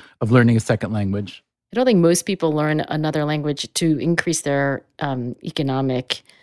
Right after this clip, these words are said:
Speaker 2: you know,
Speaker 1: That is,
Speaker 2: return,
Speaker 1: that is
Speaker 2: right?
Speaker 1: totally true. But the point is that learning a second language
Speaker 2: In a foreign country, I mean,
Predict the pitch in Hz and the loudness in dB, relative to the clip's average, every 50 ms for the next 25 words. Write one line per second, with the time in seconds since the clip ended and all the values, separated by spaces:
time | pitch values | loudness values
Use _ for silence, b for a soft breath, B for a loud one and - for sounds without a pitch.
0 | b b b - 151 - 120 104 107 - 170 151 170 175 170 175 165 143 139 - | b b b -10 -8 -8 -8 -8 -8 -6 2 4 4 6 6 4 2 2 4 4
1 | 175 180 175 170 147 143 156 170 165 151 147 139 - - 170 139 131 139 135 127 | 4 6 4 2 0 0 0 2 2 2 2 0 2 2 2 2 2 0 -2 -4
2 | - - 180 170 160 160 147 127 - 139 127 - 147 127 131 147 156 156 156 151 | -2 0 2 4 6 4 4 4 2 0 2 2 2 4 6 6 6 6 6 6
3 | 147 143 139 139 - - - - - 170 156 - 143 127 - 131 120 120 120 120 | 6 6 4 4 0 -4 -6 0 0 0 2 2 -2 -2 0 0 0 2 2 2
4 | 113 117 113 110 107 98 98 - - 190 165 151 147 143 262 311 320 285 233 214 | 4 4 2 2 2 0 -2 0 2 2 2 2 2 2 2 2 4 2 0 0
5 | - 170 156 156 156 - 156 151 147 151 156 - 175 165 147 147 | 0 -2 -4 -4 -6 -8 -8 -4 -4 -4 -4 -2 -2 -2 -2 -2